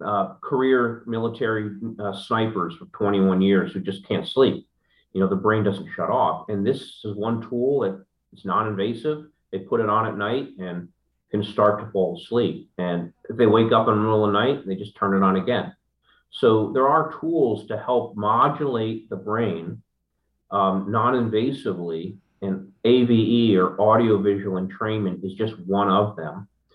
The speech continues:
Um, and again, we use the brain map data to, to tell us what frequencies and what treatments might work. You know, we kinda use that data to kinda brainstorm,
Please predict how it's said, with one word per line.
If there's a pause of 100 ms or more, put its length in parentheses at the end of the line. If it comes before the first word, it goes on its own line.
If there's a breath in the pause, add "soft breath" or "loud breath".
(240 soft breath)
Um, (140)
and
again,
we
use
the
brain
map (100)
data
to,
to
tell
us (520 soft breath)
what
frequencies
and
what
treatments
might
work. (260 soft breath)
You
know,
we
kinda
use
that
data
to (200)
kinda
brainstorm,